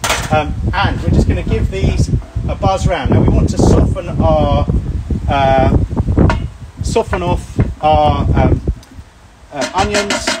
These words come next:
a little bit, and then we'll crack on with the rest. So, there's gonna be a lot of doing sauce on this egg today, or doing sauces and bits, but it's also one of these recipes where I've made a lot of things earlier, so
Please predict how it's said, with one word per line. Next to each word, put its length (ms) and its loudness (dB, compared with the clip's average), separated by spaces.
a 40 -8
little 200 -6
bit, 280 -2
and 160 -8
then 140 -8
we'll 100 -10
crack 320 -12
on 120 -12
with 100 -14
the 60 -14
rest. 380 -12
So, 440 -6
there's 160 -6
gonna 140 -8
be 100 -6
a 60 -4
lot 460 -4
of 160 -10
doing 260 -6
sauce 540 -8
on 120 -10
this 200 -12
egg 180 -6
today, 380 -10
or 160 -12
doing 280 -12
sauces 580 -14
and 180 -16
bits, 380 -6
but 120 -2
it's 180 -10
also 380 -6
one 160 -8
of 60 -10
these 220 -8
recipes 460 -12
where 120 -8
I've 100 -10
made 200 -8
a 40 -12
lot 160 -4
of 80 -16
things 280 -12
earlier, 380 -6
so 380 -8